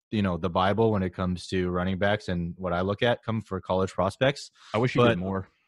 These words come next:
Speaker 1: Yeah, dude, totally. He, he, but, like, I understand why he doesn't, 'cause he probably has to
Speaker 2: Mm-hmm.
Speaker 1: grind, like, hundreds and hours of tape just to get that data out. But also, like, you know, it doesn't take into account, like, conference and, like, competition. I think, like,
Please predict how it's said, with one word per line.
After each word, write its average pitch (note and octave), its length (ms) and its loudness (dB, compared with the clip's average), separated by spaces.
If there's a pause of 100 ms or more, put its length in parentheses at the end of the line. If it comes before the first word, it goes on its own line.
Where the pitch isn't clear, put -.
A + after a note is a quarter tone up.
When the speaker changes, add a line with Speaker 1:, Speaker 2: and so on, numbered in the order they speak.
(380)
Speaker 1:
Yeah, G#2+ 300 4
dude, F#2+ 320 0
totally. G2 340 2
He, G2 140 -4
he, G#2+ 480 -4
but, C3 140 4
like, A2+ 200 2 (160)
I A#2 140 2
understand B2+ 320 2
why B2+ 120 6
he A#2 60 2
doesn't, A#2 300 4
'cause C3+ 240 2
he B2 80 2
probably C3+ 220 4
has A2 100 4
to A2+ 60 -2
Speaker 2:
Mm-hmm. G#2+ 100 -6
Speaker 1:
grind, A2+ 240 2
like, A2 140 2
hundreds B2+ 400 2
and A#2 80 4
hours A2+ 260 4
of A2 80 0
tape A2 300 -2
just A2 160 -2
to G2+ 80 -10
get G#2+ 180 0 (400)
that G2 200 2
data A#2+ 220 6
out. D3 200 8 (480)
But B2+ 260 4
also, F3+ 300 4
like, C#3 200 8 (300)
you C3 80 -2
know, C3 100 4
it B2 60 4
doesn't E3+ 200 4
take F3+ 120 6
into D3+ 140 2
account, C3 280 2
like, G#2 220 4 (240)
conference A#2+ 680 0
and, G#2 60 -2
like, F#2 120 -2
competition. A2 540 -2
I A#2 80 2
think, G3 200 0
like, F3 220 4